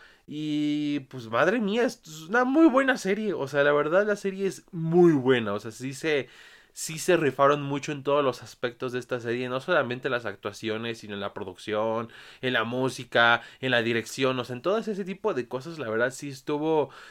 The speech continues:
sí le dieron un gran nivel de, de detalle a todo eso, ¿no? Porque sí era... Porque la verdad, las adaptaciones de videojuegos, ya sea a la pantalla grande o a series y eso,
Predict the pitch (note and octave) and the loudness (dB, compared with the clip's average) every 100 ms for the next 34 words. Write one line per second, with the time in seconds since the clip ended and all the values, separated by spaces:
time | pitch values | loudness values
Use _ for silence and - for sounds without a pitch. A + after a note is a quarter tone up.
0 | - - - D#3+ E3+ E3 E3 D#3 D3+ C#3 | -20 -18 -8 0 2 2 2 -2 -6 0
1 | C3 C#3 C3+ B2 B2 C3 A2 G2 F#2 F2+ | 2 2 0 0 0 0 2 0 -2 -4
2 | - B2+ B2 A#2 - B2 A#2 A#2 G#2+ F#2 | -10 -8 -6 -4 -2 -2 -2 -2 -2 -2
3 | F#2 G#2 B2+ C#3 A2 A2 A2+ - C3+ C3+ | -6 -8 -8 -6 -8 -6 -10 -4 0 4
4 | B2 F#2+ F2+ _ _ _ _ _ _ _ | 4 2 -4 _ _ _ _ _ _ _
5 | - C3+ D3 C#3 C#3 C#3+ F#3 G3 - - | -4 0 2 4 4 6 4 2 -8 -20
6 | - D#3 D#3 E3+ F3+ - F#3 G#3 C4 B3 | 0 2 4 2 2 2 0 -2 -4 -6
7 | G3 E3+ C#3+ C3+ C#3 E3 F3+ C3+ B2 C3+ | -4 -2 0 2 2 0 -2 -2 -2 -2
8 | D3 D#3 C#3+ A#2 - A#2 A2+ C3 C#3 C3 | 0 2 4 2 0 -2 -2 0 2 2
9 | B2 C3 C3+ C3 B2+ A#2 G2+ G2 G#2 - | 2 0 -2 -2 0 0 2 0 0 -2
10 | B2 B2+ C3 A#2+ A#2 A2+ D3+ | -4 -2 -6 -6 -6 -2 -2